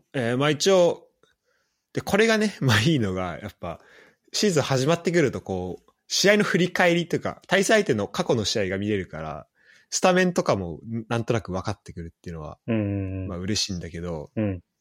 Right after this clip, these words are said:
Speaker 1: えー、パターンとしては、まあ、えー、まあこの二試合は先制され、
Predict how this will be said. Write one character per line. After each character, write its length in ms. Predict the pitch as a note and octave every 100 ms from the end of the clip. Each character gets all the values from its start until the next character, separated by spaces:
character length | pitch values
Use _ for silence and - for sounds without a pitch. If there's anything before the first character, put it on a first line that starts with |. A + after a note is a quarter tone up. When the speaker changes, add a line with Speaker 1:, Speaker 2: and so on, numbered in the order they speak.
| _ _ _ _ _ _ _ _ _ -
Speaker 1:
え 100 | A#2+
ー、 20 |
パ 160 | - F3
タ 100 | C4+
ー 60 |
ン 60 | A3
と 80 | D3+
し 100 | -
て 100 | A#2
は、 280 | B2 A#2+ G#2+
ま 320 | A#2 F#2 -
あ、 60 | _ _ _ _ _ _ -
え 80 | A#2+
ー、 40 | C3+
ま 100 | C3+
あ 20 |
こ 100 | F#3
の 80 | E3+
二 120 | F3
試 280 | - G#3 D3
合 40 |
は 100 | C#3
先 380 | - F#3 G3+ G3+
制 260 | - G#3
さ 240 | F#3+ F3 D#3+
れ、 340 | E3+ G#2 -